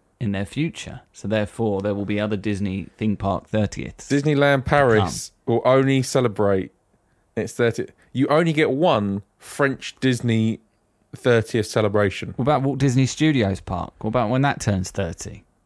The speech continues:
Speaker 1: Then that's another French Disney thirtieth celebration.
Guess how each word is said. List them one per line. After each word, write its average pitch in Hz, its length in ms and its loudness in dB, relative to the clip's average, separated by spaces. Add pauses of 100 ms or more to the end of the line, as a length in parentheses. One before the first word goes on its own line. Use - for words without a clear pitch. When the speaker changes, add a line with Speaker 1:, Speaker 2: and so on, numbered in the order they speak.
(120)
Speaker 1:
Then 123 180 0
that's - 260 -2
another 147 240 0
French - 600 -6 (260)
Disney 101 420 -2
thirtieth 98 680 -2
celebration. 95 840 -4